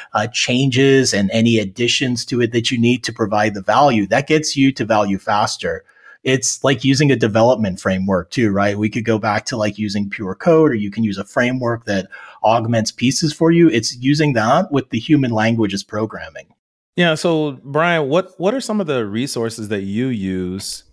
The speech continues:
Speaker 2: to learn all of this content? This isn't something you've probably learned overnight. So where, where are you getting your content, and how can others go and replicate exactly what you're doing in your,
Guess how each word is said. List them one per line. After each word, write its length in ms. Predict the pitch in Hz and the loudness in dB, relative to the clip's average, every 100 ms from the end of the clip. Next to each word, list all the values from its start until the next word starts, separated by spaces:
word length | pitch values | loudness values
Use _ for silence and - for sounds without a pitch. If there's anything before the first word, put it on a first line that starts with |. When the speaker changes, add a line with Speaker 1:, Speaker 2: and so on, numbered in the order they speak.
| _ - | _ -12
Speaker 2:
to 640 | - 110 104 101 101 95 - _ | -6 -2 -2 -4 -6 -10 -16 _
learn 500 | 90 92 117 160 120 | -8 -2 2 2 2
all 260 | - 95 92 | 0 0 -2
of 80 | 90 | -4
this 160 | 92 | -8
content? 520 | - 95 90 - 92 - _ _ _ | -10 -10 -10 -10 -14 -16 _ _ _
This 320 | - 107 123 131 | -10 -6 -4 -4
isn't 300 | 113 110 110 | -4 -4 -2
something 320 | 110 110 104 | -4 0 0
you've 160 | 104 | 0
probably 280 | 113 104 101 | 0 0 0
learned 300 | 98 104 101 | 0 0 0
overnight. 720 | 98 92 95 143 113 98 - | -2 -4 -2 -2 -2 -4 -8
So 580 | - 104 104 101 98 - | -10 -6 -4 -4 -6 -8
where, 420 | - 117 123 123 113 | -4 -2 0 -2 -4
where 240 | 131 165 | -2 -2
are 40 | |
you 160 | 160 117 | -2 -2
getting 300 | 110 110 107 | -4 -2 -2
your 160 | 98 92 | -4 -6
content, 640 | - 101 120 - 92 - | -6 -6 -6 -6 -8 -8
and 240 | 92 95 - - _ | -8 -8 -12 -20 _
how 160 | - 131 | -4 -4
can 180 | - 113 | -2 -2
others 540 | 131 110 95 92 - - | 0 0 -2 -6 -12 -10
go 300 | 104 101 104 | -4 -2 0
and 200 | 98 95 95 | -2 -4 -6
replicate 560 | 107 107 104 - 104 | -6 -4 -6 -6 -4
exactly 440 | 98 98 98 104 104 | -4 -4 -4 -4 -6
what 160 | 101 95 | -4 -4
you're 180 | 104 | -6
doing 400 | 113 95 98 95 | -4 -4 -2 -2
in 80 | 95 | -4
your, 380 | 95 107 98 | -4 -4 -6